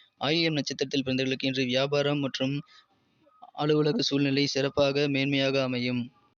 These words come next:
இன்றைய தினத்தை மேலும் சிறப்பானதாக மாற்ற நீங்கள் அணிய வேண்டிய அல்லது பயன்படுத்த வேண்டிய அதிர்ஷ்ட நிறம் கிரே. இன்று உங்களின் அதிர்ஷ்ட எண் ஐந்து. நன்றி நண்பர்களே. நமது கடகம் டுடே ராசி பலன் சேனலில் வரும்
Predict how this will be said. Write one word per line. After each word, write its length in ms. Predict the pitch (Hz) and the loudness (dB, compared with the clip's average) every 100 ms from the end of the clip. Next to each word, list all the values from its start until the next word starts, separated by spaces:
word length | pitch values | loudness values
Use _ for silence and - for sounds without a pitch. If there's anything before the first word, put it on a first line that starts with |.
| _ 160 | _ -8
இன்றைய 220 | 147 151 | -2 2
தினத்தை 300 | 143 143 151 | 2 2 2
மேலும் 320 | 139 143 147 | 2 2 2
சிறப்பானதாக 580 | - 135 143 143 139 139 | 0 0 0 2 2 2
மாற்ற 420 | 131 135 135 143 | 2 0 0 0
நீங்கள் 280 | 135 135 127 | 0 0 0
அணிய 200 | 131 151 | 0 0
வேண்டிய 260 | 143 139 143 | 0 0 0
அல்லது 180 | 139 131 | 0 -2
பயன்படுத்த 440 | 127 139 139 - | -4 -6 -8 -6
வேண்டிய 240 | 135 135 135 | -4 -2 -2
அதிர்ஷ்ட 340 | 123 135 - 131 | -2 -4 -8 -6
நிறம் 340 | 131 135 131 | -6 -6 -8
கிரே. 240 | 127 135 131 - _ _ - | -4 0 -2 -4 _ _ -8
இன்று 200 | 147 147 | -4 -2
உங்களின் 360 | 139 135 143 | -2 -2 -2
அதிர்ஷ்ட 380 | - 147 139 - 135 | -4 -6 -6 -2 -2
எண் 180 | 131 143 117 | -2 -4 -4
ஐந்து. 340 | 123 131 131 127 - _ - _ _ _ _ _ | -4 -4 -6 -6 -10 _ -20 _ _ _ _ _
நன்றி 420 | - 113 123 135 135 | -16 -6 -2 0 0
நண்பர்களே. 440 | 131 123 123 123 131 | 0 2 2 2 0
நமது 280 | 120 123 123 | 0 0 -2
கடகம் 360 | 120 131 139 | 0 0 0
டுடே 200 | 135 131 135 - - | 0 0 0 -4 -4
ராசி 280 | 123 127 | -2 0
பலன் 260 | 127 131 123 | 0 0 0
சேனலில் 380 | - 127 131 120 | 0 0 0 0
வரும் 220 | 123 | 0